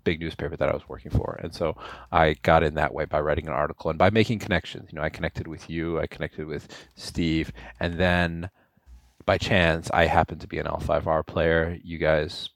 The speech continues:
were looking for people that had more experience with L five R to join you on the read-through, and so I jumped in and then kinda got involved deeper into the community that way. Um, and then it kinda spiraled from there.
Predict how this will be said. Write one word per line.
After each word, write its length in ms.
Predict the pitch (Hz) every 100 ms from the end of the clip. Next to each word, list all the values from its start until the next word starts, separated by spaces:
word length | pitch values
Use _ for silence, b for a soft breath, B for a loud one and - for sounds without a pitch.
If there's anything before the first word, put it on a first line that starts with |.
| _
were 100 | 78
looking 260 | 82 117 107
for 120 | -
people 260 | - 104 90
that 100 | 85
had 80 | 82
more 160 | 80
experience 420 | 73 - 92 85 78
with 80 |
L 120 | 78 80
five 220 | 82 76
R 140 | 80
to 60 | 78
join 220 | - 76
you 60 | 80
on 80 | 78
the 60 |
read-through, 440 | 104 151 - 117 101
and 120 | 87
so 140 | 87
I 140 | 73 87
jumped 420 | - 82 80 -
in 140 | 78
and 100 | 78
then 100 | 80
kinda 220 | 78 82
got 200 | 82 71 - _ 117
involved 380 | 92 85 78 -
deeper 320 | 92 87 82
into 200 | 78 -
the 100 | -
community 440 | - 82 80 82 67
that 240 | - 73 -
way. 260 | - - - B B B B -
Um, 320 | 87 80 85
and 160 | 107 113
then 140 | 110
it 80 | 107
kinda 260 | - 90
spiraled 540 | 82 - 85 82 76 -
from 200 | 73 71
there. 300 | 73 60